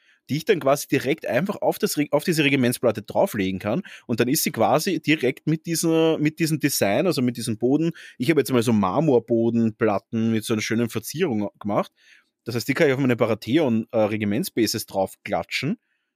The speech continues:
und kann sie einfach quasi ausdrucken, dann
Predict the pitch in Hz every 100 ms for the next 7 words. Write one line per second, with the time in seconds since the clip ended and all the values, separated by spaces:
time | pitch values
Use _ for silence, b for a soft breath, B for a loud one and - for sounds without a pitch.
0 | _ 110 - 110 156 147 170 165 131 123
1 | 104 107 - 156 214 269 - _ _ _
2 | _ 107 101